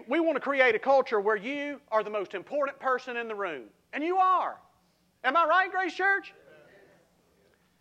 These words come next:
So I realize how blessed I am. All of this stuff that God took me through, and I could tell you many more things about how miserable I was when we came home to the mission field.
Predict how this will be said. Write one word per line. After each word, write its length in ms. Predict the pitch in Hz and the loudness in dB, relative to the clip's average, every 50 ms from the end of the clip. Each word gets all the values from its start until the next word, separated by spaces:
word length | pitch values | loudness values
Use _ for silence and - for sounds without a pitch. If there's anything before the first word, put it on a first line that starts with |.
| _ _ _ _ _ _ - | _ _ _ _ _ _ 4
So 80 | 302 339 | 6 8
I 140 | 339 370 | 8 8
realize 440 | 381 381 392 370 339 349 359 339 277 | 8 10 10 10 10 10 10 8 6
how 140 | 294 294 294 | 6 4 4
blessed 440 | 254 208 285 330 349 339 330 - 311 | 4 6 8 8 8 8 8 6 2
I 180 | 285 285 311 | 4 4 4
am. 160 | 320 311 277 254 | 2 2 0 0
All 320 | 208 233 320 359 381 403 392 | 0 4 6 6 6 6 4
of 120 | 370 311 | 2 0
this 140 | 359 349 - | -2 -4 -2
stuff 260 | - 349 330 320 320 | 4 4 4 4 4
that 160 | 285 247 240 | 0 -4 0
God 280 | 294 330 320 302 285 - | 2 2 2 2 0 -2
took 280 | - 320 370 381 - 262 | -2 -2 -2 -2 -4 -4
me 280 | 269 294 285 254 - - | -2 -2 -2 -2 -4 -8
through, 480 | - 320 349 381 381 370 269 202 185 220 | -8 -2 0 2 4 4 2 2 0 -2
and 120 | 202 240 285 | -2 -2 0
I 100 | 330 339 | 0 0
could 180 | 330 349 - | -2 -6 -6
tell 220 | - 302 330 320 330 | 0 4 4 4 4
you 160 | 269 285 294 | 2 -4 -4
many 220 | 285 339 349 349 | -4 -6 -6 -4
more 260 | 330 349 359 370 349 320 | -2 0 2 2 0 0
things 300 | - 294 269 247 220 202 | -2 -4 -4 -4 -4 -2
about 180 | 247 247 226 | -2 -2 0
how 140 | 233 262 269 | 0 -2 -2
miserable 420 | 254 277 330 339 285 302 294 277 269 269 | -2 -2 -4 -4 -4 -2 -2 2 2 4
I 100 | 262 269 | 2 4
was 280 | 269 277 285 277 - | 4 4 4 4 2
when 100 | 247 254 | 0 -6
we 80 | 277 262 | -8 -6
came 200 | 285 277 277 254 | -4 -6 -6 -4
home 240 | 254 285 277 262 269 | -2 -2 -2 -2 -2
to 80 | 269 254 | -4 -4
the 80 | 240 247 | -4 -4
mission 280 | 294 320 - - 233 | -6 -8 -8 -12 -10
field. 260 | - 220 196 170 127 | -4 -4 -4 -4 -4